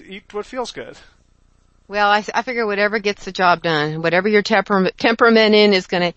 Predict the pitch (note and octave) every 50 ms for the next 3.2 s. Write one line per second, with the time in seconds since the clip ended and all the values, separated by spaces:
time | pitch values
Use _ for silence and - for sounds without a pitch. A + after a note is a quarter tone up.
0 | - - - - - - - - - F#3+ F#3+ F3+ - - G3+ G3+ F#3+ - - G#3
1 | F#3 - G3 F#3+ F#3 F3+ - - - F3+ F#3 F#3 F#3 F#3 - - F3 F3 F3 F3
2 | F3 E3+ E3+ E3+ E3 F3 F3+ F3+ F#3+ F#3+ G3 G3 G3 G3 G3 F#3 F#3+ G#3 F#3 G#3+
3 | A3 A3+ G#3+ A3